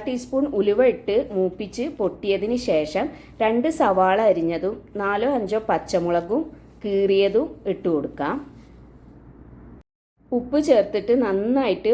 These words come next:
വഴറ്റിയെടുക്കണം. നിങ്ങൾ എങ്ങനെയാണ് ചെമ്മീൻ കറി ഉണ്ടാക്കാറ്? എൻ്റെ കമന്റ് ബോക്സിൽ കമന്റ് ചെയ്യണേ. നിങ്ങൾക്ക് എൻ്റെ വീഡിയോ ഇഷ്ടമാവുന്നുണ്ടെങ്കിൽ ഒരു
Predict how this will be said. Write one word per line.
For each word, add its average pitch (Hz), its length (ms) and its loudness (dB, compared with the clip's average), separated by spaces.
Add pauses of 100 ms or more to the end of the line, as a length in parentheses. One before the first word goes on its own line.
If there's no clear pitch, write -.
വഴറ്റിയെടുക്കണം. 160 880 -2 (1600)
നിങ്ങൾ 254 260 4 (140)
എങ്ങനെയാണ് 240 640 2
ചെമ്മീൻ 196 420 0
കറി 202 300 2
ഉണ്ടാക്കാറ്? 175 540 2
എൻ്റെ 180 200 0
കമന്റ് 175 380 -2
ബോക്സിൽ 190 320 -2 (100)
കമന്റ് 160 340 -2 (120)
ചെയ്യണേ. 160 400 -2 (1400)
നിങ്ങൾക്ക് 247 400 4
എൻ്റെ 285 260 6
വീഡിയോ 226 320 0 (100)
ഇഷ്ടമാവുന്നുണ്ടെങ്കിൽ 240 1040 0 (440)
ഒരു 247 120 2